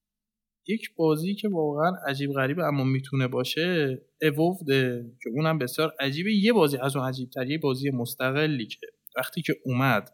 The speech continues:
همه واقعاً اینجوری بودن که این چیه، ولی هر کی که تجربهش عاشقش شد، یه بازی به اسم بلو پرینس بود که توی یه عمارت بعد اتاق چهل و شش رو پیدا کنید. که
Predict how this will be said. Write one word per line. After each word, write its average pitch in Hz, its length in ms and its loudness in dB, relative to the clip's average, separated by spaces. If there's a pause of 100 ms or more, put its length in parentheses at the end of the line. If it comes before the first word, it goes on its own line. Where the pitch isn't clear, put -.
(540)
همه 113 640 0
واقعاً 113 280 -2
اینجوری 123 200 -4
بودن 110 160 -6
که - 220 -14
این 131 160 -2
چیه، 135 260 -2
ولی 131 160 -2
هر 147 160 0
کی 139 160 -8
که 131 60 -2
تجربهش 120 420 -6
عاشقش 131 420 -6
شد، 208 240 -4
یه 247 60 -4
بازی 190 260 -2
به 185 80 -2
اسم 175 180 -2
بلو 143 220 0
پرینس 139 440 -2
بود 113 180 -14
که 139 80 -6
توی 156 200 -4
یه 196 120 0
عمارت 170 480 2
بعد 165 140 2
اتاق 156 300 -4
چهل 147 240 -4
و - 40 -2
شش - 200 -2
رو 135 120 0
پیدا 113 300 -4
کنید. 101 320 -10 (720)
که 120 60 -6